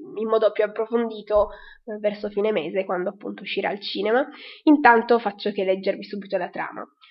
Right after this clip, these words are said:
Il diciassettenne Simon Spire ha una vita normale, una famiglia che adora e degli amici straordinari,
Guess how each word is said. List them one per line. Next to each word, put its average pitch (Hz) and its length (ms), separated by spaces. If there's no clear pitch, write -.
Il 311 160
diciassettenne 311 840
Simon 247 320
Spire 208 640
ha 302 120
una 330 140
vita 294 220
normale, 185 580
una 233 200
famiglia 247 400
che 214 120
adora 285 340
e 302 140
degli 285 200
amici 269 280
straordinari, 190 800